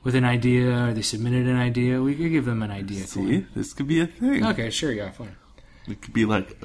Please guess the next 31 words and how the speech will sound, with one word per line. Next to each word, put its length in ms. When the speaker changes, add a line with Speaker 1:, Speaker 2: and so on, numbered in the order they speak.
Speaker 2:
the 80
coin 460
and 180
then, 120
like, 200
the 140
monkey 380
face. 520
Speaker 1:
But 80
then 160
they'll 100
just 140
start 200
spamming 800
us. 300
You 140
know, 80
they'll 120
be 160
like, 280
"Here's 240
an 60
idea, 260
here's 260
an 80
idea, 560
give 100
me 80
fifty 560
idea 360
coins." 640